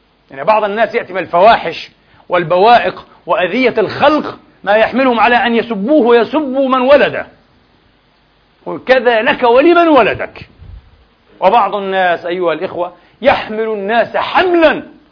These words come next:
بلطفه وخيريته وكرمه وصلاحه وحسن تأتيه على أن يقول: "رحم الله صلبا انحدر منه ورحم حمله". أليس كذلك؟ اللهم اجعلنا منهم. هذا هو.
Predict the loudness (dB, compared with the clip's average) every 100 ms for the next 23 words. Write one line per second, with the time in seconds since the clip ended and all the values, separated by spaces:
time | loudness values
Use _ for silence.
0 | _ -10 -6 -6 -6 -10 -10 -12 -16 _
1 | -8 -4 -4 -4 -6 -6 -4 -4 -8 -8
2 | -18 -8 -6 -2 0 0 -4 -8 -14 _
3 | -4 0 2 4 4 4 2 -2 -6 _
4 | -2 -2 -2 0 0 0 -2 2 4 4
5 | 2 -6 0 2 2 0 -4 -4 -2 0
6 | 2 2 0 -2 -2 0 2 2 0 -2
7 | -2 2 2 0 -12 _ _ -16 -6 -2
8 | 0 0 -2 -4 0 2 2 0 -4 -6
9 | -4 -4 -4 -10 -14 _ _ _ _ _
10 | -8 -8 -10 -8 -6 -6 -8 -14 _ _
11 | _ _ -4 0 0 -2 -4 -6 -6 -12
12 | -14 -20 _ _ 2 4 6 6 4